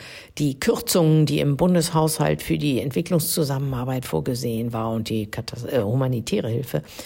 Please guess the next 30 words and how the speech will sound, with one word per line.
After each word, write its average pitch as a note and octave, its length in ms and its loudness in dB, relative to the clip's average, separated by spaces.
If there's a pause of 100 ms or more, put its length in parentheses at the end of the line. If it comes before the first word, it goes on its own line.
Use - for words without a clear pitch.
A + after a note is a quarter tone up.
(260)
konnten D3 480 4
wir C#3+ 160 2
mit C3 180 -2
vereinten C3+ 440 2
Kräften C3 440 -4
der C3 160 0
Zivilgesellschaft C3 1160 -2
tatsächlich C3 720 -4
rückgängig A#2 560 -4
machen, - 300 -10
obwohl D3+ 520 4 (300)
auch F3 520 2
der D3+ 180 0
Bedarf C3+ 460 -2
in - 100 -2
unserem C#3 360 -2
Land B2 320 -4
ja C3+ 120 -4
sehr C3 180 -4
groß - 420 -10
ist. - 260 -16 (640)
Also C#3 220 2 (280)
wir C#3 180 2
können G#3 300 4
in F#3 180 4
Deutschland E3+ 440 -2
etwas - 380 -6
tun F3 380 0
und C#3+ 320 -2
wir C3 180 0